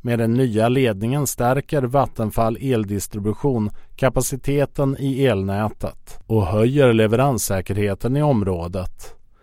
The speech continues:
Först avverkas skog för ledningsgatan, därefter kommer fundament, stolpar och ledningar att sättas upp. Allmänheten uppmanas att hålla koll på skyltning i området.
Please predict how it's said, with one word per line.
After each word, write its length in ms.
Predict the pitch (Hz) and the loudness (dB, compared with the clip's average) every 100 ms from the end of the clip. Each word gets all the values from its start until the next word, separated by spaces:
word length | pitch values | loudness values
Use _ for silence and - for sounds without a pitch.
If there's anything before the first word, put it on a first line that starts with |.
| _ _ - | _ _ -4
Först 380 | 147 151 - - | 0 0 -2 -2
avverkas 680 | 160 139 110 107 101 135 120 | 4 4 6 4 2 0 -2
skog 520 | - - 147 101 92 | -4 -4 -2 -4 -4
för 180 | 110 107 | 0 2
ledningsgatan, 1160 | 117 110 98 98 95 - 98 101 - 113 95 104 - - - | 2 2 0 -4 -4 -2 -2 -2 -4 -4 -4 -6 -12 -12 0
därefter 460 | 127 143 - 131 | 4 4 2 -4
kommer 360 | 120 135 113 113 | 0 0 2 0
fundament, 840 | 117 120 113 120 117 127 123 - | 0 0 2 2 2 -2 -6 -8
stolpar 920 | - - 135 127 - - 123 131 - | -6 -2 0 0 -4 -2 -2 -2 -2
och 80 | 135 | 0
ledningar 720 | 131 135 95 90 92 110 113 - | 4 4 2 -2 -2 0 0 -2
att 180 | 107 | -4
sättas 380 | - 117 117 110 | -2 -2 0 0
upp. 320 | 101 71 - - - - _ - - | -2 -6 -12 -12 -12 -18 _ -20 -10
Allmänheten 680 | 110 104 98 101 104 113 135 | -4 -2 -2 0 0 0 2
uppmanas 560 | 131 - 120 117 117 | 2 2 2 2 2
att 120 | 120 - | 0 -2
hålla 220 | 123 117 | 0 0
koll 320 | - 143 135 | 0 -2 0
på 140 | - | -2
skyltning 680 | 120 143 127 90 - 139 127 | -4 0 0 -2 -4 0 2
i 60 | 120 | 2
området. 920 | 110 95 95 92 98 104 - - | 0 -2 -2 -2 -4 -4 -6 -14